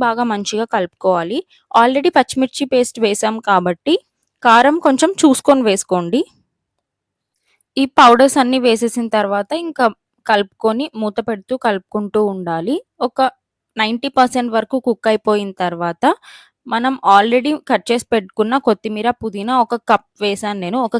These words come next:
కేజీ చికెన్‌కి అయితే. మీరు మీకు కావాల్సినంత వేసుకోవచ్చు. అది ఎక్కువ వేసినా కూడా ఏమీ కాదు, పుదీనా కొత్తిమీరే కాబట్టి. తర్వాత కర్డ్ కూడా వేయాలి.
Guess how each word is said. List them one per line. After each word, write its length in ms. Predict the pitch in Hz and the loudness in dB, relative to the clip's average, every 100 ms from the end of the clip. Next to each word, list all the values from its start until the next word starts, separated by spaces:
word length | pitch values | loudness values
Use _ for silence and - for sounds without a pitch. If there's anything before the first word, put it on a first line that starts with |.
| - | -2
కేజీ 260 | 202 196 208 | -4 -2 -6
చికెన్‌కి 380 | 196 190 185 170 160 | -6 -10 -10 -10 -10
అయితే. 220 | - 269 311 269 | -4 -4 -2 -4
మీరు 240 | 277 285 269 _ _ 269 | -2 -2 -4 _ _ -8
మీకు 160 | 285 269 | -4 -2
కావాల్సినంత 520 | 247 262 262 254 254 | 0 0 -2 -4 -4
వేసుకోవచ్చు. 420 | 240 214 233 226 226 | -6 -6 -8 -8 -10
అది 120 | 175 | -12
ఎక్కువ 240 | - 226 | -12 -4
వేసినా 240 | 233 196 208 | -4 -4 -4
కూడా 180 | 220 214 185 | -4 -4 -4
ఏమీ 200 | 185 208 - | -8 -10 -6
కాదు, 240 | 170 170 208 - | -4 -4 -6 -8
పుదీనా 320 | 180 180 185 185 | -8 -8 -8 -10
కొత్తిమీరే 420 | 180 175 175 180 - | -10 -10 -10 -10 -8
కాబట్టి. 440 | 170 165 165 - 330 - _ _ _ _ _ _ | -10 -10 -10 -6 -6 -6 _ _ _ _ _ _
తర్వాత 500 | 277 285 285 285 - 370 440 311 | 6 8 8 6 6 4 4 4
కర్డ్ 280 | 254 262 294 | 6 6 6
కూడా 180 | 294 285 247 | 6 6 4
వేయాలి. 420 | 214 202 170 220 | 2 2 2 0